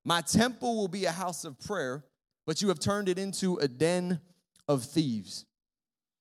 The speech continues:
So we'll examine this, but, but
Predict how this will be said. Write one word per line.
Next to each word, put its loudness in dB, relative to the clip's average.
So 2
we'll 4
examine 0
this, -4
but, -8
but -2